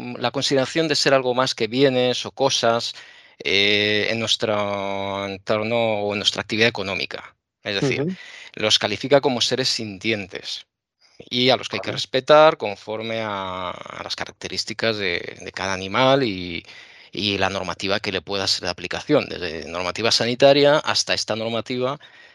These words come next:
Speaker 1: de, que se llama así protección de los derechos y el bienestar de los animales, porque lo que está haciendo es reconocer o entender que esos seres vi-, sintientes que conviven con nosotros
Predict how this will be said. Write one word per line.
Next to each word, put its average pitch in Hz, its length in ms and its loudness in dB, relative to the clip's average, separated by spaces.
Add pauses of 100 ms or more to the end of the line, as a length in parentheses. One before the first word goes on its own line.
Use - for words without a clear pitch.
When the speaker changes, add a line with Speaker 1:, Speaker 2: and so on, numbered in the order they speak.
(140)
Speaker 1:
de, 101 840 0 (440)
que 113 100 -2
se 107 160 2
llama 131 240 6
así 156 200 0
protección 113 480 -6
de 131 60 0
los 123 160 -2
derechos 120 500 0
y 113 40 -6
el 101 80 -6
bienestar 98 400 -2
de 117 80 4
los 113 160 -2
animales, 120 500 -2 (160)
porque 110 260 -2
lo 101 100 0
que 104 60 -2
está 123 180 2
haciendo 147 460 2 (680)
es 139 180 6
reconocer 135 680 4
o 139 80 0
entender 120 540 2
que - 120 -6
esos 117 400 -2
seres 127 320 4
vi-, 117 380 -6
sintientes 120 480 2
que 101 100 0
conviven 117 400 0
con 123 180 -2
nosotros 131 680 -4